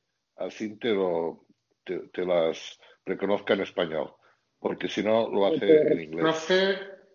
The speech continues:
Speaker 2: te reconoce en inglés lo mismo que te
Speaker 1: Sí.
Speaker 2: dice en español, pero en inglés.
Speaker 1: Sí.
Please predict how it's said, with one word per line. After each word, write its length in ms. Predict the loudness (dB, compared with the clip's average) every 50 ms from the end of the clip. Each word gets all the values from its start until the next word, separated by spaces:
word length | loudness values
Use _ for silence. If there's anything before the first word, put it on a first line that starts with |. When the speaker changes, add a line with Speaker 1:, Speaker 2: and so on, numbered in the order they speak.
| _ _ _ _ _ _ -20 -20 -20 -20 -20 _ -6
Speaker 2:
te 80 | -2 0
reconoce 540 | 0 0 2 2 2 2 0 0 0 0 2
en 80 | 2 2
inglés 360 | 2 2 0 -2 -2 -4 -4
lo 120 | -6 -4 -2
mismo 600 | -2 -2 -2 -2 -2 -2 -2 -2 -4 -6 -6 -4
que 100 | -4 -4
te 100 | -2 0
Speaker 1:
Sí. 80 | 0 0
Speaker 2:
dice 160 | 2 2 0
en 80 | 0 -2
español, 580 | -2 -2 -2 -4 -2 -2 -2 -2 -2 -2 -4 -6 -6 -2
pero 220 | 0 0 2 0 -2
en 80 | -4
inglés. 340 | -6 -2 0 2 2 2 0
Speaker 1:
Sí. 100 | -2